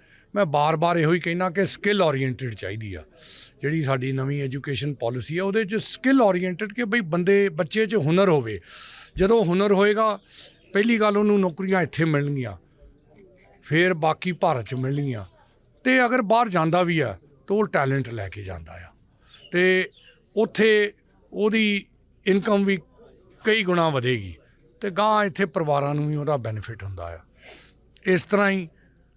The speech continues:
ਜਿਸ ਤਰ੍ਹਾਂ ਸਾਡੇ ਪਿੰਡਾਂ ਦੀ ਇਕੋਨਮੀ ਆ, ਐਗਰੀਕਲਚਰ ਆ, ਸਾਡੇ ਇੱਥੇ ਕਿਸਾਨ ਨੇ।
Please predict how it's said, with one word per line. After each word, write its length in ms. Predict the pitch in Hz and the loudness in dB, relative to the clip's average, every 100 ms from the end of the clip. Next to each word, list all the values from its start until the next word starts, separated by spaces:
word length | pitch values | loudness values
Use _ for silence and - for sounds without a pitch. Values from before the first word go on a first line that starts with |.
| _ | _
ਜਿਸ 160 | 147 175 | -6 -2
ਤਰ੍ਹਾਂ 420 | 190 185 180 170 - _ _ _ | 0 2 2 0 -6 _ _ _
ਸਾਡੇ 360 | - 135 151 175 | -8 -4 2 2
ਪਿੰਡਾਂ 380 | 175 165 160 160 | 0 -2 0 0
ਦੀ 180 | 165 160 | 0 -4
ਇਕੋਨਮੀ 460 | 143 131 127 127 | -4 -4 -4 -4
ਆ, 120 | 117 | -6
ਐਗਰੀਕਲਚਰ 680 | 107 139 151 147 135 - 120 | -4 -2 0 0 -4 -4 -6
ਆ, 140 | 104 92 | -6 -6
ਸਾਡੇ 380 | 120 131 151 | -4 -2 0
ਇੱਥੇ 180 | 147 147 | -2 -4
ਕਿਸਾਨ 400 | - 113 120 110 | -6 -6 -6 -6
ਨੇ। 200 | 107 87 | -8 -12